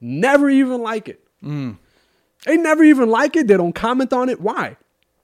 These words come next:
Speaker 1: They're navigating through their storm that they can't really tell you about it just yet. And then a couple years later, you know, whatever it is, they start to pop up, and you, but, or you'll see them consistently watching what you're doing and what you're up to.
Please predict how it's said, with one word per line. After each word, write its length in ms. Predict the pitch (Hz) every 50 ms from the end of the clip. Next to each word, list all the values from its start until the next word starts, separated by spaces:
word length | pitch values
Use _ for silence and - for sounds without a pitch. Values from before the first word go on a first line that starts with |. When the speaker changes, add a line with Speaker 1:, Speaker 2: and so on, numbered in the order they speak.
| _ _ _ _ _
Speaker 1:
They're 200 | - 131 170 208
navigating 640 | 226 220 220 214 214 202 208 180 208 208 202 214 185
through 140 | - 190
their 140 | 160 196 233 247
storm 300 | - - 214 196 190 180
that 140 | 165 147 151
they 140 | 160 185 196
can't 280 | - - 214 196 156 190
really 160 | 196 202 202
tell 200 | 180 - 226 208
you 100 | 233 226
about 220 | 180 147 139 120 113
it 60 | 110
just 220 | 101 104 101 -
yet. 160 | - - - _ _ _ _ _ _ _ _ _ _ _ _ _ _ _ _ _ _ _ _ _ _ _ _ _
And 120 | - 131 139
then 60 | 143
a 40 | 147
couple 260 | - - 196 180 202
years 220 | 190 196 196 180 160
later, 300 | 185 208 214 202 185 165
you 160 | 160 170 190
know, 160 | 196 170 170
whatever 340 | 170 165 190 220 233 208 233
it 60 | 254
is, 140 | 294 254 180
they 100 | 147 160
start 220 | 165 - 175 165 151
to 80 | 175
pop 260 | 135 165 160 165 160
up, 140 | 185 180 160
and 100 | 165 156
you, 100 | 160 180 - - 156
but, 200 | 139 175 156 -
or 120 | - 175 170
you'll 160 | 185 190 180
see 220 | 170 - - 220
them 240 | 208 185 196 170 - - _ _ _ _ -
consistently 800 | - 185 156 143 - - - - 254 254 - - - 247 240 233
watching 580 | 196 147 151 156 185 220 220 - - 220 202 185
what 180 | 190 196 196
you're 80 | - 214
doing 280 | 175 160 208 240 226 190
and 80 | 165 156
what 160 | 165 170 -
you're 100 | 180 175 180
up 120 | 226 -
to. 180 | - - 110 98